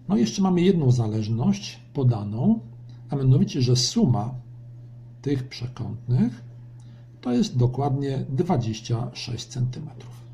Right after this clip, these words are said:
Teraz spójrzmy, ile mamy równań i ile niewiadomych. Raz, dwa, trzy, cztery, pięć równań,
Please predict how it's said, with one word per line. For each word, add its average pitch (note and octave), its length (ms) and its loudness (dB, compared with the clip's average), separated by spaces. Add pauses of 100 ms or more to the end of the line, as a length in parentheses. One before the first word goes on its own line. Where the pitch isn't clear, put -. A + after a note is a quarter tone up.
(880)
Teraz B3 220 -2
spójrzmy, G#3 420 2
ile G3+ 220 4
mamy D3+ 180 2
równań D#3+ 500 2
i C3+ 40 2
ile C3+ 180 4
niewiadomych. A#2 680 2 (1160)
Raz, - 540 0
dwa, B2+ 540 0
trzy, - 560 -2
cztery, B2+ 480 -2 (100)
pięć G3+ 280 4
równań, C3+ 580 4